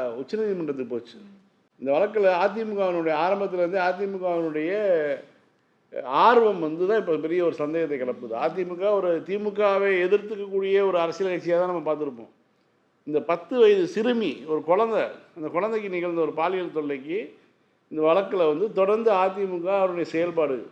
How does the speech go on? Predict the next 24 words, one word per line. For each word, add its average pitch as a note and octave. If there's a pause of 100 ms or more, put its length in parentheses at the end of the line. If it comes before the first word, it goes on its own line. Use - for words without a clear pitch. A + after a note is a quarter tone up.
(360)
தொ-, D#3+
அது D#3
வந்து F#3+
உச்சநீதிமன்றம் G3+
வரைக்கும் F3
போய் D#3+ (720)
அதை E3
நாங்க D#3+
வந்து F3 (680)
சி F#3+
பி F3+
ஐ E3
விசாரணை D3+
வேணும் C#3 (100)
அப்படின்னு D3
சொல்லி C#3 (640)
கேட்குறாங்க. B2 (960)
உச்சநீதிமன்றம் D#3+ (400)
"தமிழ்நாடு F3+
அரசு D3
தேவையில்லை, E3+
நாங்களே D#3
விசாரிச்சுட்டு D#3+
இருக்கோம், E3+